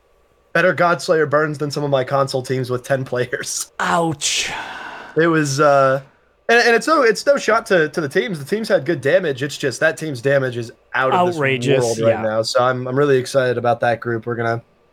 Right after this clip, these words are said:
Speaker 1: uh, only running once a week to kind of, like,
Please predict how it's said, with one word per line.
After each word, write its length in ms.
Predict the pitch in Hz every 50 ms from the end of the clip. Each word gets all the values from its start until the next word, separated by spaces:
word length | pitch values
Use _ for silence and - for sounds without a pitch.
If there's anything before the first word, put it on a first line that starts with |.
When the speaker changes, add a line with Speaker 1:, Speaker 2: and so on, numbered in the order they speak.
| _ _ _ _ _
Speaker 1:
uh, 320 | 123 123 123 143 - 123 -
only 200 | 147 180 196 196
running 200 | 196 190 185 180 170
once 220 | 165 165 160 -
a 60 | 165
week 200 | 147 151 147 143 143
to 80 | - 131
kind 180 | 151 147 143
of, 100 | 143 135
like, 260 | 131 131 127 123 -